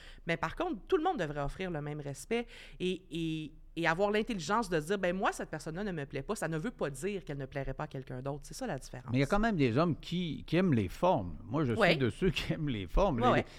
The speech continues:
Speaker 2: les mannequins filiformes, là, de, de la,
Speaker 1: Ouais.
Speaker 2: Lagerfeld et compagnie, là, je veux dire, qui avaient l'air des, des, des jeunes garçons de, de quatorze ans, là,
Speaker 1: Ouais.
Speaker 2: tu sais, c'était pas, c'était pas winner pour aucune des femmes, là, euh, grosse,
Speaker 1: Non.
Speaker 2: petite, grande, n'importe quoi, là,
Speaker 1: Ben, la,
Speaker 2: c'est
Speaker 1: la, la, la, la grossophobie dans le domaine de la mode, là, c'est connu depuis très longtemps, là, tu sais, c'est,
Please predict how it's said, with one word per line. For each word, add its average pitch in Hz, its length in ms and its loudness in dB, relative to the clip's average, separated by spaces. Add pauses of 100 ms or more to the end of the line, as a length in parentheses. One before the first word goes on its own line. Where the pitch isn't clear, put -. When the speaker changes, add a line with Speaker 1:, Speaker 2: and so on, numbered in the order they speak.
(380)
Speaker 2:
les 131 60 -4
mannequins 160 460 0
filiformes, 156 680 -4
là, 127 120 2
de, 101 300 -4
de 98 260 -6 (200)
la, 110 160 -4
Speaker 1:
Ouais. 160 240 -4
Speaker 2:
Lagerfeld 117 680 6
et 113 60 0
compagnie, 113 540 -2
là, 104 160 -4
je 90 80 -6
veux 87 60 -8
dire, 104 120 -4
qui - 100 -6
avaient 104 140 0
l'air 123 180 0
des, 104 140 -4
des, 98 260 -6
des 107 240 -2
jeunes 139 240 2
garçons 135 380 -2
de, 110 160 -4
de 98 120 -6
quatorze 101 500 -4
ans, 147 120 0
là, 156 60 -2
Speaker 1:
Ouais. 170 180 2
Speaker 2:
tu 160 60 -2
sais, 156 80 4
c'était - 180 -4
pas, 170 320 6 (200)
c'était - 140 0
pas 302 120 2
winner 202 360 8
pour 143 160 4
aucune 151 260 2
des 120 160 2
femmes, 180 320 0
là, 104 80 -2
euh, 92 560 2
grosse, 98 180 -6
Speaker 1:
Non. 165 140 2
Speaker 2:
petite, 147 440 -6
grande, 123 340 -2
n'importe 107 300 -6
quoi, 139 160 -2
là, - 120 2
Speaker 1:
Ben, 220 120 8
la, 196 120 6
Speaker 2:
c'est 180 80 0
Speaker 1:
la, 190 160 6
la, 185 240 2
la, 170 440 0
la 170 140 0
grossophobie 170 460 -4
dans 190 100 -2
le 160 60 -6
domaine 156 240 -4
de 165 40 -2
la 151 120 4
mode, 175 220 -2
là, 160 100 -2
c'est 165 100 -8
connu 156 220 -4
depuis 165 240 -4
très 165 180 -2
longtemps, 160 400 -2
là, 196 140 0
tu - 80 -16
sais, 185 80 -6
c'est, 139 440 -4